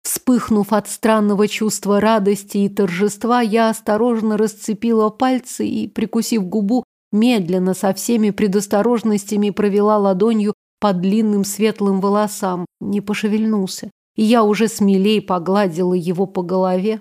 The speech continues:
улыбаясь от счастья. Пусть всего лишь во сне мне доведётся погладить его по голове, потрогать его волосы. «Серёжа, пусть тебе будет хорошо, как мне сейчас». Снова сцепила пальцы и с выдохом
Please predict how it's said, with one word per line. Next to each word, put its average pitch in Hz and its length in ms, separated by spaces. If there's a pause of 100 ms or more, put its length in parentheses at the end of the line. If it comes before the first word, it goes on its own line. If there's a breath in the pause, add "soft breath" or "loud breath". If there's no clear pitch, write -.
улыбаясь 196 600
от 208 140
счастья. 190 560 (360)
Пусть 311 220
всего 214 360
лишь 208 260
во 214 200
сне 247 340
мне 180 280
доведётся 202 680
погладить 190 800
его 190 200
по 202 140
голове, 196 540
потрогать 196 680
его 190 220
волосы. 190 600 (480)
«Серёжа, 202 600
пусть 277 340
тебе 247 200
будет 220 340
хорошо, 233 760
как 233 360
мне 254 340
сейчас». 220 640 (380)
Снова 208 380
сцепила 196 520
пальцы 240 600
и 233 400
с - 200
выдохом 202 640